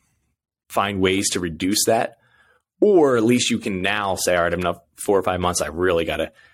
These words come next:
get this money set aside and prepare." So either way, tax planning is,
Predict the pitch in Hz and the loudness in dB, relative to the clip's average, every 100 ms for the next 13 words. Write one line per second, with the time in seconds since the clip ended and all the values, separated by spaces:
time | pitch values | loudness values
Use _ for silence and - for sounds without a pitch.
0 | _ _ _ _ _ 98 - _ 90 - | _ _ _ _ _ -4 -4 _ -12 -10
1 | 92 92 92 - 85 87 - 82 73 76 | -2 -2 0 -2 -2 0 0 -2 -4 -10
2 | - _ - - - - - - - - | -14 _ -14 -10 -8 -8 -10 -8 -14 -16
3 | _ _ _ _ - - - 190 185 151 | _ _ _ _ -4 -4 0 4 6 6
4 | 143 139 - _ _ _ _ _ _ - | 2 -2 -16 _ _ _ _ _ _ -6
5 | 110 107 - 113 101 98 90 85 80 | -4 -4 -4 -2 -2 -2 -2 -2 -4